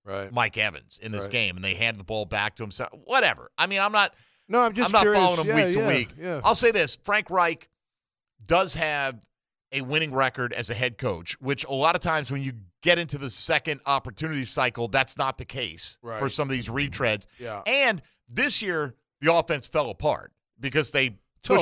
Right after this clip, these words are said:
Speaker 1: Totally.
Speaker 2: chips on, on Matt Ryan.
Speaker 1: Yeah.
Speaker 2: But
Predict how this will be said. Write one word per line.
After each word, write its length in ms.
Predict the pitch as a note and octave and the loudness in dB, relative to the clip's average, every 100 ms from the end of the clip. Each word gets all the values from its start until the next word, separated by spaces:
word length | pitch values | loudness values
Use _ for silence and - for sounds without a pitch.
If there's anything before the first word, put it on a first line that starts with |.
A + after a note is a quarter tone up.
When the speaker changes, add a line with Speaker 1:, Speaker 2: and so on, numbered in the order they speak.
| F#3 C3+ | 4 2
Speaker 1:
Totally. 40 | |
Speaker 2:
chips 300 | - F3 - | 0 0 0
on, 120 | D#3 | 0
on 120 | C3+ | 0
Matt 220 | B2+ C3 A2+ | 2 0 2
Ryan. 320 | D3 D3+ F#3 | 2 4 2
Speaker 1:
Yeah. 340 | D#3 B2+ G#2+ - - A2 | 2 0 -6 -12 -16 2
Speaker 2:
But 340 | G#3+ E3 B2 | 4 4 0